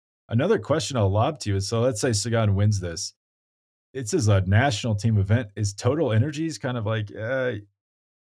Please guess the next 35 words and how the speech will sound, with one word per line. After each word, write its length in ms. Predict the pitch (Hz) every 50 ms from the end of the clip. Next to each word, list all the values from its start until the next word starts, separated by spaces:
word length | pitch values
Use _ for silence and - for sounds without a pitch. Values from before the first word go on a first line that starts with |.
| _ _ _
that 240 | - 120 127 - -
sucks 640 | - - 123 123 - - 202 - - - - -
'cause 240 | - - 110 104 95
you're 100 | 107 110
not 360 | 110 113 120 131 127 - -
racing 400 | 117 113 127 117 104 - 117 107
for 260 | 101 101 107 98 98 117
us"? 300 | 151 180 175 - - -
Or 460 | - 120 117 113 113 110 110 107 101 101 - _ _ _ _ _ _ _ _ -
do 80 | - 123
you 80 | 123 117
think 160 | 117 113 101
Specialized 800 | - - - - 117 107 104 - 107 101 101 101 98 95 92 90
is 100 | 95 98
providing 640 | - 110 101 92 98 98 98 95 92 92 90 87 90
the, 140 | 90 92 - _
the 120 | - 107 101
bulk 360 | 98 - 101 95 98 101 -
of 140 | 104 92 -
that 260 | 98 90 90 - -
six 280 | - - 110 104 - -
million 280 | 98 98 90 90 87
a 40 | 87
year 180 | 87 87 80 -
contract 640 | - 104 98 95 92 - 95 92 85 85 - -
and 180 | 92 85 78 95 - _ _ _ _ _ _ _ -
they're 120 | 120 113
just 220 | 107 95 101 98 -
happy 320 | 104 101 98 98 104 104
that 120 | 101 95
he's 160 | 90 85 - 98
winning 240 | 95 95 92 85
on 140 | 87 85 85
their 100 | 85 82
bikes? 520 | 78 - 85 80 95 101 101 - - -